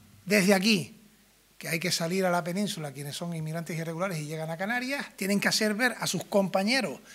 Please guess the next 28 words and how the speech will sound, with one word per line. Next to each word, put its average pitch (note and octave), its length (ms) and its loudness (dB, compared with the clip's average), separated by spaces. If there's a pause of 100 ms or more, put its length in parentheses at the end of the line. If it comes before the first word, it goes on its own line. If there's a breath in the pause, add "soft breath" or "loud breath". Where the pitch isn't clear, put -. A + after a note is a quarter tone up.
(100)
en E3+ 140 -2
las F3 140 4
comunidades G3 760 -2 (320 loud breath)
de F#3+ 140 2
la A#3 160 10
península C4+ 600 0 (300 loud breath)
que E3+ 100 -14
tienen G3 200 -2
que C#4 100 -4
responder F#3+ 460 -2
que D#3+ 300 -8
sí G3 340 2
a E3+ 120 0
la D#3+ 100 2
petición D#3+ 400 -2
de D#3+ 80 -2
Canarias D#3 320 -2
de C#3 60 -4
solidaridad C#3+ 460 -4
interterritorial. D3 840 -6 (800 loud breath)
Y - 60 -8
sigo D#3+ 200 0
esperando G3 360 4
que, G3+ 80 0
por C#3+ 120 -6
ejemplo, D3+ 220 -2
Madrid D#3 280 -2
responda, C4 500 -4